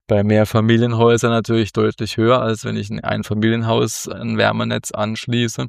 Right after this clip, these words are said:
Und welche Wärmequellen kann ich dann auch dauerhaft nutzen? Und deswegen ist eben diese Bandbreite so groß. Die ist jetzt nicht nur wegen den Annahmen der Studie so groß, sondern die ist jetzt schon aktuell sehr groß in Deutschland.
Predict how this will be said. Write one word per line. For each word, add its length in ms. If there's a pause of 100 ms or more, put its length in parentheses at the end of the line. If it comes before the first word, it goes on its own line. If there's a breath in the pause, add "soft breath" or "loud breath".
Und 460
welche 320
Wärmequellen 680
kann 220
ich 100
dann 160
auch 220
dauerhaft 580
nutzen? 360
Und 100
deswegen 360
ist 140
eben 180
diese 200
Bandbreite 720
so 140
groß. 580 (120)
Die 120
ist 120
jetzt 180
nicht 280
nur 280
wegen 240
den 140
Annahmen 480
der 100
Studie 380
so 160
groß, 360
sondern 180
die 100
ist 160
jetzt 220
schon 240
aktuell 580
sehr 240
groß 360
in 100
Deutschland. 640